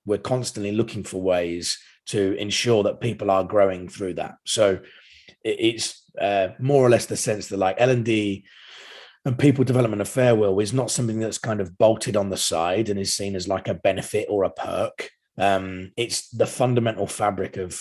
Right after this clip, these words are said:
of how we design, um, the, the way we work. And so a huge part of my role is not just, yes, of course, doing all the traditional expectations of what might be a,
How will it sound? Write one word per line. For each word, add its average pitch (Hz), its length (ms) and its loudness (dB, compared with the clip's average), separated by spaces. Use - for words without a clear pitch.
of 98 420 -2
how 110 240 -2
we 98 200 0
design, 95 880 -2
um, 92 640 0
the, 104 220 0
the 120 120 2
way 120 240 6
we 101 160 0
work. - 480 -8
And 110 160 -4
so 104 500 4
a - 40 -12
huge 156 280 2
part 135 140 2
of 113 60 -2
my 110 120 0
role 110 340 2
is 95 160 -4
not 175 220 0
just, - 300 -8
yes, 123 260 -4
of 98 140 -14
course, 113 340 0
doing 104 320 -2
all 95 80 -4
the 92 100 -2
traditional 110 440 -2
expectations 101 720 -6
of 90 80 -10
what 101 220 -4
might 92 220 -10
be 95 140 -4
a, 90 300 -4